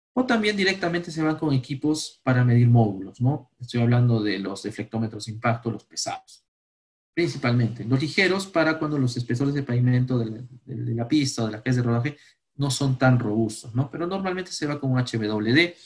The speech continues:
ensayos no destructivos y, eh, ensayos destructivos también se tienen que hacer para calibrar los resultados.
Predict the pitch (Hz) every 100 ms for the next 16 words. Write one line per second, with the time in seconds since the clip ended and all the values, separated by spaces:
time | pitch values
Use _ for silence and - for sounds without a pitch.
0 | - - _ _ _ 127 123 151 139 165
1 | 170 170 185 190 151 170 - _ _ _
2 | _ _ _ 196 104 202 - _ _ 139
3 | 135 135 127 139 151 147 127 127 170 135
4 | 107 - 113 117 117 123 123 120 151 139
5 | 120 117 117 120 120 110 - - 101 -
6 | - - - _